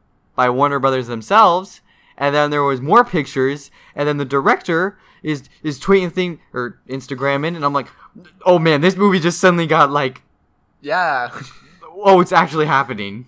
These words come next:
Speaker 2: Yeah.
Speaker 1: But yeah, so we are talking about
Speaker 2: Do you know when
Speaker 1: the
Speaker 2: it comes out?
Speaker 1: Joker origin. No, there's almost nothing about this movie.
Speaker 2: Okay.
Speaker 1: Joker origin movie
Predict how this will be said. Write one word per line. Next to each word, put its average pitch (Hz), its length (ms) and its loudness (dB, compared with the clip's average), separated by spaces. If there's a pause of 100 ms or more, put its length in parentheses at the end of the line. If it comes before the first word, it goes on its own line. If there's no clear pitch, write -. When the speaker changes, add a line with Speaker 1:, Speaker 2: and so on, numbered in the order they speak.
Speaker 2:
Yeah. 117 200 -14 (1200)
Speaker 1:
But 120 80 -10
yeah, 98 80 -8
so 156 160 -8
we 185 160 -2
are 170 40 -2
talking 139 340 0
about 110 320 -2 (100)
Speaker 2:
Do 185 80 -18
you 202 80 -14
know 277 80 -16
when - 80 -18
Speaker 1:
the 135 60 -2
Speaker 2:
it 123 80 -10
comes 214 120 -2
out? 165 100 4
Speaker 1:
Joker 175 340 -4 (260)
origin. 143 520 0
No, 101 200 -8 (440)
there's 123 280 -6
almost 117 260 -6
nothing 104 240 -8
about 92 200 -8
this 92 120 -14
movie. 87 340 -16 (160)
Speaker 2:
Okay. 240 240 -12
Speaker 1:
Joker 175 460 2
origin 151 480 0
movie 131 460 -4